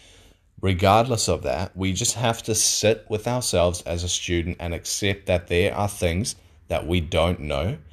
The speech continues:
and there are v-, things that we know that are of value as well.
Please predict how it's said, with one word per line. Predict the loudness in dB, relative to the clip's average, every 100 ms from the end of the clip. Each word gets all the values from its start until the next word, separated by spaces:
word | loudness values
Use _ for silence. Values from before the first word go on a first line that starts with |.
| -20 -8
and | -4 0
there | 2 4
are | 4 4 2
v-, | -2 -8 -8
things | -2 -2 0
that | 0 0
we | 0
know | 2 2 2
that | 2 0
are | 0 2 2
of |
value | 0 2 2 2 2
as | 0 0
well. | -2 -2 -4